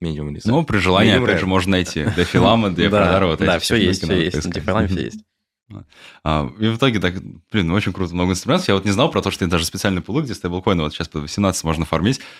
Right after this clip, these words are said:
Speaker 2: а, стейкать, э, точнее, а, на как раз выкуп, э,
Speaker 3: Мгм.
Speaker 2: ликвидации со стейкинга. Это для меня что-то новое, это прям очень круто. Это прям чёткая инфа.
Speaker 3: Ну, доходность понизится, я думаю, если рынок будет расти,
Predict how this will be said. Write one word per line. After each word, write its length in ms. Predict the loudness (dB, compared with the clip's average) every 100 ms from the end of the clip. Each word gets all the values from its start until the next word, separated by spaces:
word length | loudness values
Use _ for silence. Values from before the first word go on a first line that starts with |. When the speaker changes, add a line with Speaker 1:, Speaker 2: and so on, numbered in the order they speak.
| -4
Speaker 2:
а, 220 | 0 0
стейкать, 380 | 0 0 -2 -4
э, 380 | -8 -8 -8 -8
точнее, 360 | -4 -2 0 -2 -6 -20 -20 -16
а, 380 | -14 -12 -14 -6
на 240 | -2 -2
как 140 | 0
раз 180 | -2 -2
выкуп, 400 | -2 -2 -2 -4
э, 20 | -4
Speaker 3:
Мгм. 520 | -2 0 0 0 -4 _ _
Speaker 2:
ликвидации 600 | -4 -2 -2 0 0 -2 -4
со 120 | -4
стейкинга. 440 | 0 -2 -2 -8
Это 100 | -6
для 100 | -2
меня 180 | -2 -2
что-то 240 | -4 -4
новое, 180 | -2 0
это 80 | -4
прям 180 | -8 -8
очень 200 | -8 -12
круто. 320 | -18 -20 -20 _ _ _
Это 100 | _
прям 340 | -20 -20 -20 -20 _ _ _ _ _
чёткая 340 | -2 -2 -2 -6
инфа. 180 | 0
Speaker 3:
Ну, 80 | 2
доходность 420 | 2 2 2 2
понизится, 460 | 2 2 2 -2 -4
я 40 |
думаю, 260 | -4 -4 -4
если 380 | -6 -6 -10 -10 -14 -12
рынок 380 | -4 0 -2 -4
будет 340 | -14 -2 0 0
расти, 360 | 0 -2 -6